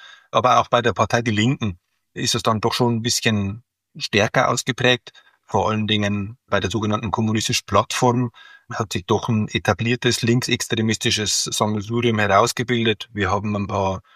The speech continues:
Abgeordneten der Linken, die ehemalige Linksterroristen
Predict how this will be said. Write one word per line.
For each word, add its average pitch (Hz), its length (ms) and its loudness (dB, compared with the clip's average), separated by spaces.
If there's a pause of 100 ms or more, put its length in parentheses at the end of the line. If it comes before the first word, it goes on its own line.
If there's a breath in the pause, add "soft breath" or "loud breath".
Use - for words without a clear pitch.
(240 soft breath)
Abgeordneten 123 800 2
der 117 100 4
Linken, 131 440 0 (480)
die 110 640 2
ehemalige 113 640 4
Linksterroristen 117 1040 -2